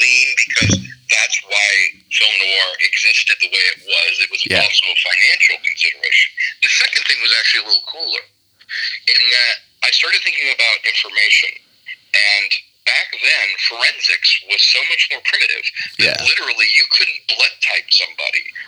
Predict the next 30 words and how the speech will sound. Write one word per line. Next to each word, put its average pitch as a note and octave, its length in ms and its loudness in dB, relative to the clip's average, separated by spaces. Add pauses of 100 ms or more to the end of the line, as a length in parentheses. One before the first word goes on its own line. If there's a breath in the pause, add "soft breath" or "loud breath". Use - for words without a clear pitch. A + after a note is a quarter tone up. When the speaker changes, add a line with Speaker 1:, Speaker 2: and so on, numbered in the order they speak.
(120)
Speaker 1:
Or G#3 80 0
if G#3 80 2
you G3 80 4
didn't A3+ 240 4
have C3+ 160 -4
a - 80 -20
body, - 720 -2 (200)
you G#2+ 80 2
know, D2+ 240 -4
which G2+ 240 2
was F2+ 240 0
the - 160 0
same F2 240 2
as E2 80 0
today, - 400 0
if - 160 0
you - 80 2
didn't B2 160 0
have A2+ 160 0
a F2+ 80 -20
body, E2+ 240 0
you F2 80 -2
didn't F#2 320 -4
really - 320 4
have G3 80 0
a - 80 -12
crime. D3+ 480 0
But - 160 -4
back G2 320 -2
then, E3 220 2